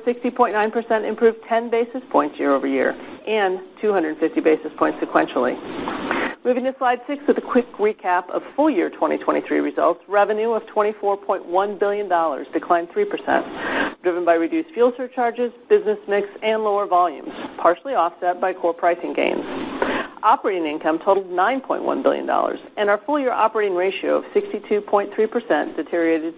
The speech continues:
two hundred and twenty basis points. Earnings per share of ten dollars and forty-five cents decreased seven percent versus twenty twenty-two. And then reflecting the impact of our overall financial results, return on invested capital declined a hundred and eighty basis points to fifteen point five percent.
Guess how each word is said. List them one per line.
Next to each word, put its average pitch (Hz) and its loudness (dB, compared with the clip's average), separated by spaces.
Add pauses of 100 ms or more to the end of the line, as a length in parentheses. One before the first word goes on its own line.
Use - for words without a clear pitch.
two 175 4
hundred 151 -2
and 156 -6
twenty 156 0
basis 160 2
points. 135 2 (760)
Earnings 202 2
per 208 -4
share 240 2
of 233 -2
ten 214 -8
dollars 190 2
and 185 -10
forty-five 214 0
cents 220 -2
decreased 175 2 (100)
seven 247 6
percent 240 2 (100)
versus 226 0 (300)
twenty 233 4
twenty-two. 233 0 (680)
And 240 2
then 254 4
reflecting 262 0
the 220 -2
impact 175 0
of 196 -4
our 214 2
overall 202 0
financial 214 0
results, 156 0
return 196 2
on 202 -2
invested 196 2
capital 156 2
declined 170 0
a - -2
hundred 175 -2
and 175 0
eighty 170 2
basis 165 -2
points 151 0
to 160 0
fifteen 170 -2
point 165 -2
five 147 0
percent. 147 0